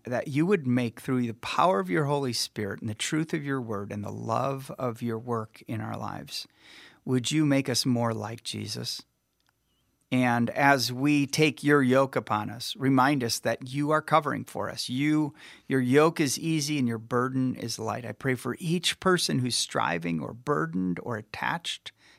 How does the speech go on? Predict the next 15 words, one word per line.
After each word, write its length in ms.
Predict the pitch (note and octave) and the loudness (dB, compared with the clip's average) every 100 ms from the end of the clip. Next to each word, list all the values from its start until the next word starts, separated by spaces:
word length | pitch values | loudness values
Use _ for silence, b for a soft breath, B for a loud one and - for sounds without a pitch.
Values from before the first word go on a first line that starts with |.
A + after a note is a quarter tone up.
| b | b
to 100 | - - - | -20 -14 -2
anything 640 | G3+ G#3+ A#3 - G#3 G3+ | 4 6 6 2 -2 0
besides 500 | E3 - C#3+ C#3+ - | 0 2 2 0 -6
you. 260 | - - - _ b b b b b b b - | -10 -14 -20 _ b b b b b b b -4
And 160 | C3+ | 0
I 80 | B2+ | 0
pray 220 | A#2+ D3+ | 2 2
that 160 | C3 B2 | 2 0
we 100 | C3 | -2
would 160 | A#2+ - | -2 -6
find 420 | - C3 C#3+ C#3 | -4 0 0 0
our 160 | B2 | -2
rest 540 | A2+ A#2+ G#2 - - - | -2 -4 -4 -4 -8 -10
in 180 | B2 G#2 | -8 -6
you. 300 | G2+ - C3+ | -6 -10 -14